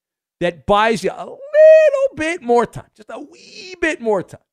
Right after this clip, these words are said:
And Campbell's overly enthus-, enthusiastic. He's gung-ho. He's vibrant. He's a people person, all that crap. And so if you're charismatic and you're perceived to be charming, they give you a little more time. The debonair approach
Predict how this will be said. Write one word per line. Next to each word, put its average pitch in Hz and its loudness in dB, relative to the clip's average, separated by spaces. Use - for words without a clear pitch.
And 135 -14
Campbell's 240 -6
overly 254 0
enthus-, 202 -10
enthusiastic. 147 -8
He's 139 -12
gung-ho. 160 -2
He's 110 -12
vibrant. 160 -6
He's 110 -12
a 110 -16
people 170 -14
person, 143 -8
all 160 -4
that 147 -10
crap. 104 -12
And 160 -8
so 185 -2
if 175 -6
you're 185 -4
charismatic 208 -4
and 160 -8
you're 170 -4
perceived 226 -10
to 175 -6
be 165 -8
charming, 208 -4
they 175 -4
give 196 -10
you 196 -4
a 180 0
little 170 -4
more 135 -8
time. - -20
The 185 -6
debonair 247 2
approach 151 -4